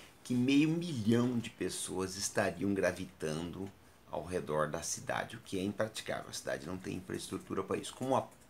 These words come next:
pequena Pacaraima também não tem. Então, eu acho assim, eu torno a dizer, sou a favor de uma política de refugiados,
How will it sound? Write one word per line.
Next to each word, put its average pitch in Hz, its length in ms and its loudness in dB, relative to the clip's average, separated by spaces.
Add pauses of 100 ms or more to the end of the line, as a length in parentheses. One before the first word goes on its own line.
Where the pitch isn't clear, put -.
pequena 110 400 2
Pacaraima 87 680 2
também 92 400 -2
não 104 160 -2
tem. 120 220 -6 (640)
Então, - 300 12
eu 135 140 8
acho 170 220 8
assim, - 240 -2 (180)
eu 131 220 2 (100)
torno 139 260 6
a - 20 -2
dizer, - 320 -2 (600)
sou - 220 2
a 156 40 6
favor 110 460 4
de 143 80 -2
uma 143 140 0
política 117 540 -2
de 135 80 -4
refugiados, 139 880 2